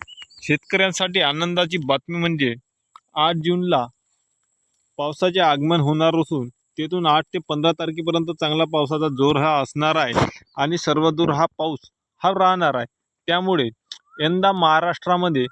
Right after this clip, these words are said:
सत्त्याऐंशी टक्के हा पाऊस हा आपल्या महाराष्ट्रामध्ये राहणार असून बऱ्यापैकी शेतकऱ्यांना या पावसाचा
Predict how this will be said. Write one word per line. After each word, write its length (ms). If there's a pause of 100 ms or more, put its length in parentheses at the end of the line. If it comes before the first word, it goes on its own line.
(120)
सत्त्याऐंशी 720 (180)
टक्के 300
हा 140 (140)
पाऊस 280 (520)
हा 140
आपल्या 260
महाराष्ट्रामध्ये 840
राहणार 520
असून 280 (340)
बऱ्यापैकी 680
शेतकऱ्यांना 640
या 120 (120)
पावसाचा 480